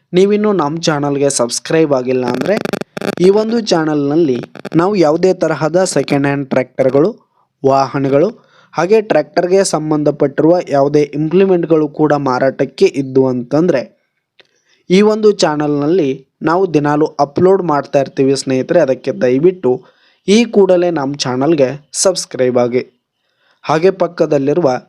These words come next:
ಬೆಲ್ ಐಕಾನ್ ಕೂಡ ಕ್ಲಿಕ್ ಮಾಡಿಕೊಳ್ಳಿ ಸ್ನೇಹಿತರೆ. ಇನ್ನು ಈ ಒಂದು ಸ್ವರಾಜ್ ಟ್ರ್ಯಾಕ್ಟರ್ನ ಓನರ್ ನಂಬರನ್ನು ವಿಡಿಯೋ ಕೆಳಗಡೆ ಟೈಟಲ್ನಲ್ಲಿ ಕೊಟ್ಟಿರ್ತೀನಿ. ಈ ಒಂದು ಟ್ರ್ಯಾಕ್ಟರ್ ಬಂದು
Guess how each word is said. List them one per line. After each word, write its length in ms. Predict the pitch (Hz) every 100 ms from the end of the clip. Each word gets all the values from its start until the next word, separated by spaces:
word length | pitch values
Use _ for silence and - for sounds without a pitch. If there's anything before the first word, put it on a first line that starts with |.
| _ _ _ 147
ಬೆಲ್ 280 | 151 170 160
ಐಕಾನ್ 340 | 143 143 135
ಕೂಡ 260 | 131 143 156
ಕ್ಲಿಕ್ 460 | 170 143 135 -
ಮಾಡಿಕೊಳ್ಳಿ 480 | 131 123 120 131 123
ಸ್ನೇಹಿತರೆ. 720 | - 127 117 - 208 240 _ _ _ _ _ _ _
ಇನ್ನು 180 | 185 220
ಈ 140 | 240 196
ಒಂದು 320 | 196 196 196
ಸ್ವರಾಜ್ 420 | - 151 151 160
ಟ್ರ್ಯಾಕ್ಟರ್ನ 600 | - 151 - 151 151 175
ಓನರ್ 500 | 175 147 151 160 147
ನಂಬರನ್ನು 760 | 139 135 131 143 165 123 131 _ _ _ 160
ವಿಡಿಯೋ 360 | 170 190 202
ಕೆಳಗಡೆ 500 | 196 - 202 156 180
ಟೈಟಲ್ನಲ್ಲಿ 800 | 175 135 135 139 147 143 135 135
ಕೊಟ್ಟಿರ್ತೀನಿ. 840 | 131 131 131 127 139 214 247 _ _ _ _ _ _ _ _ _ _ _ - _ 156
ಈ 100 | 185
ಒಂದು 320 | 208 208 214
ಟ್ರ್ಯಾಕ್ಟರ್ 420 | 208 160 - 151
ಬಂದು 440 | 156 185 135 120